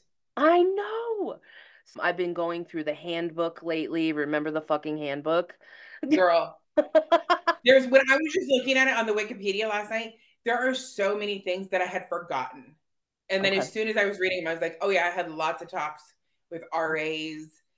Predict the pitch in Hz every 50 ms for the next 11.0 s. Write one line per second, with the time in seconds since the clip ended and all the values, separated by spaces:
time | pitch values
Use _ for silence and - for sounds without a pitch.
0 | _ _ _ _ _ 165 160 160 226 233 294 - 185 180 175 175 156 147 - -
1 | 160 160 160 156 156 156 156 156 156 - _ - 170 160 160 160 156 147 160 165
2 | 143 131 - - - 165 165 156 156 156 151 - - 170 165 151 151 - 165 156
3 | 151 156 151 - - _ _ _ _ _ _ _ - 151 151 156 156 160 156 151
4 | 151 143 147 147 - 160 156 151 143 143 - - - 165 143 139 135 120 127 139
5 | 139 143 - - 123 - - - - - - - - 185 _ _ _ _ _ _
6 | _ _ _ _ 165 156 160 156 156 156 156 156 151 160 147 147 147 147 147 139
7 | 127 104 - - - - 147 139 151 147 - 160 165 175 170 165 160 156 147 143
8 | 143 - 151 139 131 131 117 117 123 98 - 170 - 175 - 170 175 170 156 156
9 | 143 131 - - 226 277 - _ - - - - - - - - 202 247 247 -
10 | - _ _ _ 359 202 240 285 262 _ - - - - - - - 240 262